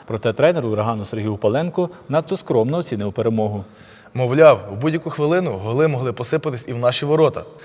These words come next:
Speaker 2: Таку психологічну тактику наставника можна трактувати як своєрідний тренінг перед стартом в Кубку уєфа, який, нагадаємо, незабаром розпочнеться на Балканах.
Speaker 1: Коледж фізвиховання цього вихідного дня зібрав у своїх стінах чимало прихильників віднедавна доволі популярного виду спорту.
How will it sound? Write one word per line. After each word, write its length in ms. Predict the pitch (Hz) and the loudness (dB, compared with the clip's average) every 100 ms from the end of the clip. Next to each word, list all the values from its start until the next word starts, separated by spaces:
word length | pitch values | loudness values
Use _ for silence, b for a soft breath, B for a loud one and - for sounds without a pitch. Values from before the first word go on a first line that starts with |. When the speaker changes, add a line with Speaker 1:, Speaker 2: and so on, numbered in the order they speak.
| B - | B -6
Speaker 2:
Таку 220 | 117 190 | -4 -2
психологічну 640 | - 156 151 143 127 131 | -4 0 4 4 2 -2
тактику 400 | 113 175 160 123 | 2 2 2 -4
наставника 580 | 123 - 120 107 95 87 | -4 2 2 2 -4 -6
можна 300 | 110 131 131 | -4 -4 -2
трактувати 500 | 123 110 135 135 123 | -4 0 4 4 4
як 140 | 113 | -2
своєрідний 500 | - 131 135 160 139 | 0 2 2 2 -2
тренінг 440 | 110 147 135 110 - | 0 0 0 -2 -4
перед 220 | 113 104 | -6 -6
стартом 380 | - 147 120 98 | 2 2 2 -8
в 60 | |
Кубку 320 | - 131 - | -4 -6 0
уєфа, 420 | 127 123 117 117 82 B B - | 2 2 2 -2 -2 B B -8
який, 240 | 113 131 | -4 -2
нагадаємо, 640 | 123 117 123 120 107 98 85 | 0 0 6 6 4 -2 -6
незабаром 580 | 110 107 107 165 143 | -4 -2 4 4 4
розпочнеться 580 | 101 101 98 - 147 - | -4 -6 -8 -4 -4 -4
на 140 | 95 101 | -6 -4
Балканах. 560 | 98 87 90 82 - _ _ - - - - - | -4 -6 -8 -10 -18 _ _ -20 -20 -18 -8 -4
Speaker 1:
Коледж 220 | 131 131 | -2 -2
фізвиховання 760 | - 123 127 147 151 120 107 | -2 -4 -4 -2 -2 -4 -6
цього 280 | 107 135 113 | -6 -6 -6
вихідного 500 | 107 - 113 117 110 | -8 -8 -6 -4 -6
дня 280 | 107 143 113 113 | -6 -6 -6 -8
зібрав 240 | 104 113 | -8 -8
у 40 | |
своїх 240 | 104 113 104 | -6 -8 -8
стінах 400 | - 139 147 - | -8 -8 -8 -8
чимало 320 | 113 104 101 | -8 -6 -4
прихильників 560 | - - 135 147 139 139 | -4 -4 -6 -6 -8 -8
віднедавна 480 | 110 104 110 135 | -8 -6 -6 -6
доволі 300 | 127 104 113 | -6 -6 -6
популярного 600 | 120 - 131 107 98 110 120 | -4 2 2 2 -6 -8 -6
виду 220 | 104 107 | -8 -8
спорту. 500 | - 127 101 - | -2 -2 -2 -4